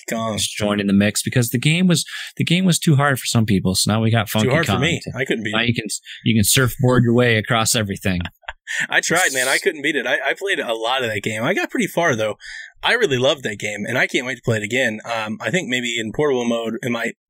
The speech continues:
Speaker 1: lean
Speaker 2: Yeah.
Speaker 1: to play it more. Um, it's so beautiful, and it's so, like, well designed, and it is challenging. It's tough. Um, it's hard. So I like the inclusion of Funky Kong. When you get to that boss battle, you just can't get through on your first ten tries.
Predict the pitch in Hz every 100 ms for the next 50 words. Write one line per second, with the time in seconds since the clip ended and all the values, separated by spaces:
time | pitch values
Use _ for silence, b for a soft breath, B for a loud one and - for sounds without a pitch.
0 | _ _ - 127 127 123 123 120 127 117
1 | 110 117 180 202 B B B B B -
2 | 127 120 117 110 107 - 135 131 - 165
3 | 202 - 120 143 117 110 104 110 101 147
4 | 147 113 110 117 123 107 110 123 147 -
5 | 127 175 123 - 131 170 107 104 127 -
6 | - 143 - - _ _ 113 110 104 98
7 | - - 165 - 151 107 131 156 175 175
8 | 151 127 143 139 120 110 - B B B
9 | B B 127 120 - 131 127 120 117 113
10 | 113 110 120 139 151 120 123 123 - 113
11 | 113 113 160 - 185 147 143 - 139 127
12 | 123 B B B - 123 120 127 120 -
13 | 120 113 - 110 107 101 -